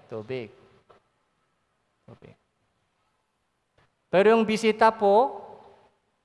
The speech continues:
minsan, yung sakit.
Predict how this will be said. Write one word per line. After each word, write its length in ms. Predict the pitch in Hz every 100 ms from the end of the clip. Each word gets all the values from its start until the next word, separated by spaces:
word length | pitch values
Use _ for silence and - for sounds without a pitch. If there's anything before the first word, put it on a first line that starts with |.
| _ _ _ _ _ _ _ _ _ _
minsan, 720 | 156 175 180 160 147 151 180 226 - - _ _ _ _ _ _ _ _ _ _ _ _ _
yung 300 | 147 151 147
sakit. 460 | 143 135 139 120